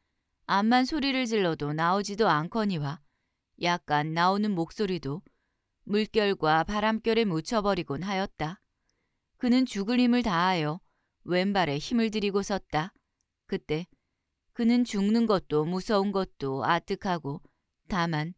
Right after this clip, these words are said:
소금자루가 물에 젖으면 녹아버린다는 생각만이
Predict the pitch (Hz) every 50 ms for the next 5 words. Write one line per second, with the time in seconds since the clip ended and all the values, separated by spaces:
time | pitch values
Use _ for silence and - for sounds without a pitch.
0 | _ _ _ _ _ _ _ _ _ _ - - - 294 269 269 269 240 - 233
1 | 202 180 170 156 - 160 160 160 185 196 202 214 208 190 202 190 175 - - 165
2 | 156 147 147 156 160 170 190 196 214 220 208 208 214 208 214 196 175 160 156 151
3 | 151 151 - 240 214 202 202 190 190 185 175 170 156 143 139 185 240